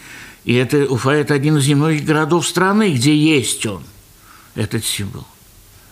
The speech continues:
И построен был он, э,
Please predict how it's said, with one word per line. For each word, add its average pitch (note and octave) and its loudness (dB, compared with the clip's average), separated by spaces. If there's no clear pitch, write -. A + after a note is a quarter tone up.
И C3 0
построен E3+ 0
был E3+ 2
он, D3 0
э, A2+ 0